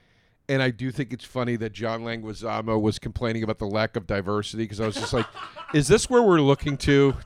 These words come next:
Speaker 1: to, to lead us? The Super Mario Brothers movie? Come on, guys."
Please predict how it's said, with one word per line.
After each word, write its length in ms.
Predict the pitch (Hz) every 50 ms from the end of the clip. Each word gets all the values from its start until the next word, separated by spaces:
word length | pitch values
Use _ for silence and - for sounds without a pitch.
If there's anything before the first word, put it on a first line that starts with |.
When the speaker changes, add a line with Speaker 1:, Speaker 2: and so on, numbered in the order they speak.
| - -
Speaker 1:
to, 220 | - 156 143 123
to 180 | - - 165 147
lead 320 | 131 131 143 143 139 135
us? 240 | 139 139 135 - -
The 160 | - 135 143
Super 480 | - - - - 165 160 - 170 156 147
Mario 460 | 135 135 139 139 139 143 147 143 143
Brothers 460 | 120 139 143 143 135 131 139 143 -
movie? 300 | - 139 135 139 127 131
Come 200 | - - 185 160
on, 140 | 123 101 95 82
guys." 320 | 92 95 98 98 - -